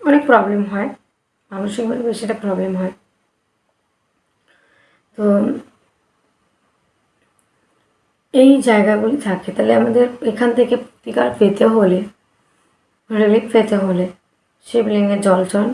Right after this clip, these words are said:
শিবের উপাসনা করুন এবং আপনারা চেষ্টা করবেন চন্দ্রের বীজ মন্ত্র, চন্দ্রের প্রণাম মন্ত্র পাঠ করবার। ধাতু হিসেবে আপনারা রূপা পরিধান করবেন, রত্ন হিসেবে মুক্তা পরিধান করবেন এবং গাছ হিসেবে আপনারা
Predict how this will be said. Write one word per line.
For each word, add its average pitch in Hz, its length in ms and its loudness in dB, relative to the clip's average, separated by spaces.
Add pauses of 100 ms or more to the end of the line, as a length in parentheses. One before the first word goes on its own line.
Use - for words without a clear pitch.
শিবের 190 360 -2
উপাসনা 208 440 -4 (100)
করুন 214 200 -4 (1000)
এবং 247 420 2 (1700)
আপনারা 226 420 0
চেষ্টা 226 340 -4
করবেন 220 360 -2 (280)
চন্দ্রের 208 440 -4
বীজ 190 280 -4
মন্ত্র, 208 280 0 (100)
চন্দ্রের 190 380 -4 (120)
প্রণাম 196 260 -4
মন্ত্র 214 360 -2
পাঠ 214 180 -6
করবার। 214 340 -6 (1040)
ধাতু 208 300 -2
হিসেবে 208 300 0
আপনারা 190 360 -2
রূপা 190 220 -4
পরিধান 208 420 0
করবেন, 208 340 0
রত্ন 202 360 -2
হিসেবে 202 240 -2
মুক্তা 190 360 -4
পরিধান 214 440 -4
করবেন 214 240 0 (560)
এবং 240 300 0
গাছ 202 280 -2
হিসেবে 233 300 -2
আপনারা 220 380 -2